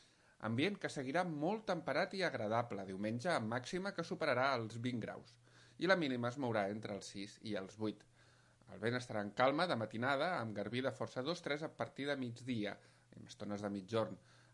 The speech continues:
Es mantindrà entre garbí i migjorn fins al vespre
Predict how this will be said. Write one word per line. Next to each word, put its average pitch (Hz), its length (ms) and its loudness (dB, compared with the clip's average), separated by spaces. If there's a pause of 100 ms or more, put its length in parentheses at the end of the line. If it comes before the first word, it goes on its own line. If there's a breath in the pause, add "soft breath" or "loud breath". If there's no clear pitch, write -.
Es 98 80 -10
mantindrà 110 560 2
entre 123 320 0
garbí 110 440 0 (200)
i 170 80 -2
migjorn 151 520 -2 (420 loud breath)
fins 135 180 0
al 117 160 4
vespre 123 440 0